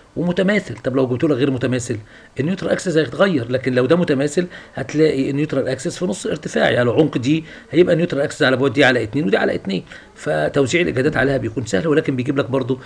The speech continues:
ان الاجهاد عند الحافه العلويه زيرو، وبعدين بيزيد،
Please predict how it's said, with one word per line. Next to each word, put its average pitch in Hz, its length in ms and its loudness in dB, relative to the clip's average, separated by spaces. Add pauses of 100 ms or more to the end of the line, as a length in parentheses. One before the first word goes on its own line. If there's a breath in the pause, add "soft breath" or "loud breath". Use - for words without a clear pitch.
(260 loud breath)
ان 143 60 0
الاجهاد 143 260 4
عند 147 180 2
الحافه 143 300 -4
العلويه 123 360 2
زيرو، 135 360 -2 (380 loud breath)
وبعدين 139 380 0
بيزيد، 123 480 -2